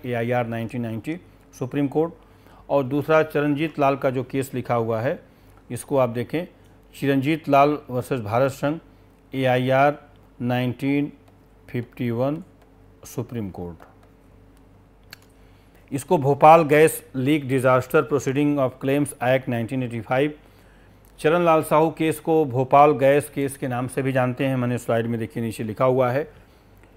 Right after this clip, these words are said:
ये भी आर्टिकल फोर्टीन पर बहुत इंपॉर्टेंट केस है, चरण लाल साहू बनाम भारत संघ, एआईआर नाइनटीन नाइंटी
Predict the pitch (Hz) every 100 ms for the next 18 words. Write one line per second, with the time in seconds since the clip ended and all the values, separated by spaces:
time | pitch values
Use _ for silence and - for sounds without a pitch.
0 | - - - _ 151 160 185 180 156 139
1 | 165 - 151 156 156 160 143 147 156 139
2 | 143 165 160 127 113 123 - 143 147 143
3 | 131 - 135 147 180 135 123 127 127 113
4 | 123 135 - 156 151 - 123 123 123 127
5 | 131 120 120 117 - 123 113 117 143 151